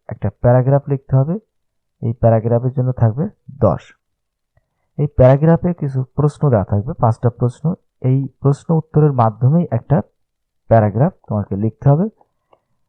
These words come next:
এই সব মিলিয়ে তোমাদের আশি নম্বরের পরীক্ষা দিতে হবে। এরপর সেকেন্ড পেপারে কি কি থাকবে একটু দেখো।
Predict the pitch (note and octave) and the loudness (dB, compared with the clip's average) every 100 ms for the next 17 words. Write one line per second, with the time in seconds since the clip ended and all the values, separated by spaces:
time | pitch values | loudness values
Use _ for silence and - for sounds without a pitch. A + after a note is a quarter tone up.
0 | _ _ _ _ _ _ _ _ _ _ | _ _ _ _ _ _ _ _ _ _
1 | - D#3 F3 - C#3+ B2 A2 G#2 C#3+ - | 2 2 2 4 4 4 0 2 2 2
2 | A2+ G#2+ E3+ G#3+ _ _ _ _ - A#2+ | 0 2 0 -2 _ _ _ _ -2 0
3 | - C#3+ C3 A#2 D3 F3 A#2+ A#2+ - D3 | 0 0 0 2 0 0 0 0 0 0
4 | B2+ G#2 G#2+ F2 - - _ _ _ _ | 0 0 -2 -2 -4 -14 _ _ _ _
5 | _ _ _ _ _ _ _ _ _ - | _ _ _ _ _ _ _ _ _ -2
6 | B2+ C3 C3+ G#3+ - _ - C#3+ D#3 D3 | 0 4 2 0 -8 _ 0 2 2 0
7 | C#3+ C#3+ C#3 - C3 C3 C3 B2+ B2+ - | 0 2 2 -2 -6 -2 0 0 -2 -2
8 | A2 G#2+ - | -2 -2 -2